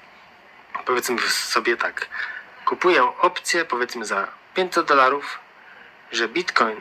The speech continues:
koniec stycznia dwa tysiące dwadzieścia pięć to będzie sto tysięcy. Powiedzmy,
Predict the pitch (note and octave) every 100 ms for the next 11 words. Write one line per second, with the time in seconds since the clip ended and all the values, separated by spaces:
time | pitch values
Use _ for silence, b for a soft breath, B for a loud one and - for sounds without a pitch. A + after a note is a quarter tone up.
0 | - - D3 C3 - - C#3 - A2+ G2
1 | G2 C3 C3+ - A2 - B2 B2+ - G2+
2 | - - G2+ G2 - A#2+ B2 - - -
3 | A2 G#2 F#2+ F#2+ - - - - - -
4 | E3 F#3+ G#3 - - - - - - -
5 | - - D#3 C3+ A2+ F#2+ E2+ - - -
6 | - - - - B B B - E3+ -
7 | D3+